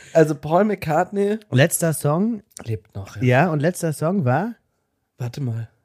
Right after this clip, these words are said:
Speaker 2: Mit Pink, mit Lady?
Speaker 1: <laughs> Mit, mit Pink Lady.
Speaker 2: Mit Pink Lady?
Speaker 1: <laughs> Ja, mit Pink Lady.
Speaker 2: Das ist ein
Speaker 1: Ähm,
Speaker 2: Apfel, oder?
Speaker 1: das, ja, das ist ein
Speaker 2: Pink
Speaker 1: Apfel.
Speaker 2: Lady ist ein Apfel.
Speaker 1: Ja, ist mega strange. Aber es gibt eh ganz wenig komische Sch-, äh, Früchte-Dinger.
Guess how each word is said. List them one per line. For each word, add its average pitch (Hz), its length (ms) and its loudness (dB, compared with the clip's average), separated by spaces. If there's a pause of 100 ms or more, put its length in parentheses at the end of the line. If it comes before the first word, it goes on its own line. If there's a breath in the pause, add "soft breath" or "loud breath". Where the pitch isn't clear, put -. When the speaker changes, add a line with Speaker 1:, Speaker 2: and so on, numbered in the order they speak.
(220)
Speaker 2:
Mit 123 160 -2
Pink, 226 340 4
mit 139 180 2
Lady? 190 460 2 (720)
Speaker 1:
<laughs> - 60 -20
Mit, 240 320 0
mit 190 160 4
Pink 247 240 -6
Lady. 123 320 -4 (160)
Speaker 2:
Mit 151 240 2
Pink 254 240 4
Lady? 220 460 4
Speaker 1:
<laughs> - 0 -
Ja, 185 60 4 (200)
mit 202 160 -12
Pink 233 220 -4
Lady. 113 260 0 (360 loud breath)
Speaker 2:
Das 151 200 8
ist 214 80 4
ein 247 60 4
Speaker 1:
Ähm, 254 60 4
Speaker 2:
Apfel, 131 300 0
oder? 175 360 2 (100)
Speaker 1:
das, - 600 -4 (120)
ja, - 140 -10
das 208 100 -12
ist - 60 -18
ein - 60 -2
Speaker 2:
Pink 302 160 4
Speaker 1:
Apfel. 233 100 4
Speaker 2:
Lady 339 140 4
ist 156 120 0
ein 151 80 -2
Apfel. 120 380 -6
Speaker 1:
Ja, 120 200 -4
ist - 300 -18
mega 101 240 -16
strange. - 340 -20
Aber 123 160 2
es 113 140 -4
gibt 120 240 -4
eh 127 160 -4
ganz - 360 -8
wenig 127 260 -6
komische 127 380 0
Sch-, - 260 -10
äh, 101 460 -8
Früchte-Dinger. 107 1160 -10